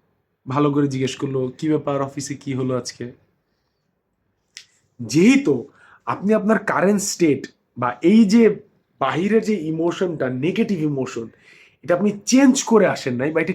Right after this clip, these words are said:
ক্লিন করে ঢুকেন নাই, এবং এই নেগেটিভ স্টেটে আপনি এন্টার করছেন আপনার বাসায়, এবং আপনার ফ্যামিলি মেম্বার যাদের আপনি এত ভালোবাসেন, আপনার ওয়াইফ এবং আপনার বাচ্চা, এদের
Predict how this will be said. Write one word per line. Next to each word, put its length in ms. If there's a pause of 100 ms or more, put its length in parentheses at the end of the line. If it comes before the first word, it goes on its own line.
ক্লিন 340
করে 220
ঢুকেন 340
নাই, 200 (540)
এবং 320 (100)
এই 460
নেগেটিভ 520
স্টেটে 560
আপনি 260
এন্টার 320
করছেন 440 (380)
আপনার 280
বাসায়, 420
এবং 240
আপনার 240 (160)
ফ্যামিলি 680
মেম্বার 360 (100)
যাদের 260
আপনি 180
এত 260
ভালোবাসেন, 480 (420)
আপনার 260
ওয়াইফ 280
এবং 200
আপনার 220
বাচ্চা, 480 (800)
এদের 600